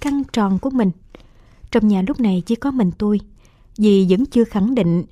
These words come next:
sẽ cho tôi ở lại. Không chừng nay hay mai thôi, dì sẽ cho tôi đi.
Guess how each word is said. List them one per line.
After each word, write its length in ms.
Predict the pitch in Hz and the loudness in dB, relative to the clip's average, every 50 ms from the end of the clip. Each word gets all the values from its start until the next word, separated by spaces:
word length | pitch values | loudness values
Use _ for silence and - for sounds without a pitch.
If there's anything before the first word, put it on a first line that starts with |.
| - - - | -16 -18 -14
sẽ 280 | - - 202 175 175 190 - | -6 -2 -2 -2 -2 -2 -2
cho 100 | 240 208 | -4 -2
tôi 200 | - 220 214 - | 0 0 0 0
ở 160 | - 190 233 | -2 -4 -4
lại. 340 | 262 254 208 175 165 175 - - - - - - - - - - | -2 -4 -4 -4 -4 -8 -10 -16 -20 -20 -20 -20 -20 -20 -20 -20
Không 220 | - - - 214 208 | -6 -4 -2 -2 -2
chừng 360 | - 220 185 185 185 185 196 - - | -2 -2 -2 0 -2 -4 -4 -6 -8
nay 280 | 220 226 226 226 226 - - | -6 -4 -4 -4 -4 -6 -8
hay 140 | - - 226 | -6 -4 -4
mai 280 | 208 220 214 208 208 208 | -2 -2 -4 -4 -4 -6
thôi, 280 | - 214 214 208 202 - - - _ - - - - - | -6 -8 -8 -8 -8 -10 -14 -20 _ -20 -20 -20 -10 -6
dì 220 | 226 233 208 202 | -2 0 0 0
sẽ 160 | 190 - 247 254 - | -2 -2 -4 -6 -6
cho 100 | - 240 | -8 -10
tôi 180 | 240 - 240 226 | -6 -6 -6 -4
đi. 260 | 208 233 233 233 | -4 -4 -4 -4